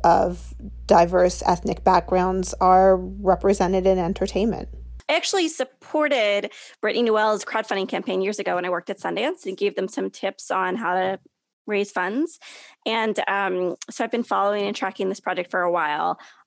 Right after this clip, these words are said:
Speaker 2: I really liked the pace of this film. You know, I know that it's a topic that gets talked about quite a lot, race and perspective and identity.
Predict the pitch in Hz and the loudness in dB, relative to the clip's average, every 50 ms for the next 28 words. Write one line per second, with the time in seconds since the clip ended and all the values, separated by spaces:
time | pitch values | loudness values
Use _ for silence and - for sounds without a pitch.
0 | _ - 240 247 208 202 240 262 262 254 302 311 359 359 359 - 262 254 262 262 | _ -2 -2 -2 -2 -2 -2 0 0 2 2 2 0 -2 -2 -4 -4 -4 -4 -4
1 | - - - - - - 269 - 247 226 190 254 370 - - - - - - - | -8 -12 -18 -12 -8 -8 -8 -6 -4 -4 -4 -4 -6 -8 -12 -16 -18 -18 -20 -20
2 | _ _ _ _ _ - 262 247 277 262 - - 262 262 262 285 311 359 403 _ | _ _ _ _ _ -8 -8 -6 -6 -6 -4 -2 -2 0 0 0 0 0 -2 _
3 | _ - - - _ _ _ - 285 277 269 269 262 262 262 262 262 262 262 262 | _ -20 -20 -20 _ _ _ -2 0 0 0 0 0 2 2 2 2 2 2 0
4 | 240 226 - 196 226 240 - - - - 214 208 208 - 214 196 196 - - - | 0 0 0 -2 -2 -4 -6 -8 -6 -2 -2 -2 0 0 0 -2 -2 -4 -4 -6
5 | - - - 208 190 196 - - - - _ _ _ _ - - 220 175 180 - | -6 -4 -2 -2 -2 -4 -6 -10 -14 -16 _ _ _ _ -8 -4 -4 -4 -4 -4
6 | - 226 220 214 214 - - 175 175 180 175 196 247 277 277 269 269 262 - - | -6 -4 -4 -4 -4 -2 -2 -2 0 0 0 0 0 0 0 0 0 -2 -4 -4
7 | 220 220 220 220 226 - - - - - 185 175 170 170 170 170 170 165 165 160 | -2 0 0 0 0 -2 -4 -6 -6 -6 -4 -4 -4 -4 -4 -4 -4 -6 -6 -8
8 | - - - - 196 - - - 226 226 - - 226 220 214 214 214 208 202 196 | -10 -10 -10 -10 -10 -8 -6 -6 -6 -6 -4 -4 -2 -2 0 0 0 -2 -2 -4
9 | 180 180 180 180 185 - 254 262 254 247 240 240 233 233 220 | -4 -4 -4 -4 -2 -2 0 0 0 0 0 0 -2 -4 -6